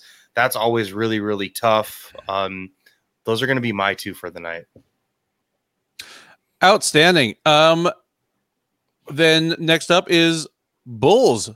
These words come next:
Speaker 2: things that were good, things whose stock went up. Have you got any, and do you wanna go first?
Speaker 1: I will go first. Um, I'm gonna play off of your Robert Whitaker, and I'm gonna go with Dricus du Plessis. Um, probably the most unexpected win of the night.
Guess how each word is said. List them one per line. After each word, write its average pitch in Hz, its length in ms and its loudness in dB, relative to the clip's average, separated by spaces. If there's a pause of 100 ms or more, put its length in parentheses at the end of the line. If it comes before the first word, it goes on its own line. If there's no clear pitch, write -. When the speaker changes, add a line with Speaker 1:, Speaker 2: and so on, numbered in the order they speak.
Speaker 2:
things 175 320 -2
that 180 120 0
were 180 120 2
good, 165 340 2
things 165 280 -2
whose 180 180 -2
stock 170 320 0
went 156 320 -2
up. 156 400 0 (720)
Have 143 200 -2
you 139 60 -2
got 170 220 4
any, 196 260 0
and 123 140 -4
do 127 80 -8
you 147 80 -2
wanna 143 200 0
go 135 120 0
first? - 400 -6 (600)
Speaker 1:
I 123 80 0
will 175 160 2
go 175 200 2
first. 160 520 -2
Um, 123 420 0
I'm 123 180 -4
gonna 131 140 -4
play 135 320 -2
off 123 340 0
of 123 200 -2
your 117 480 -2
Robert 113 320 0
Whitaker, 131 340 -4
and 110 80 -4
I'm 139 100 -2
gonna 123 100 -8
go 107 160 -4
with 113 220 -6
Dricus 107 320 -12
du 147 100 -8
Plessis. 120 520 -4 (580)
Um, 101 440 -4
probably 117 420 -2
the 131 120 2
most 127 400 0
unexpected 123 1000 -2
win 147 260 -4
of 160 180 -4
the 175 80 -2
night. 185 460 -4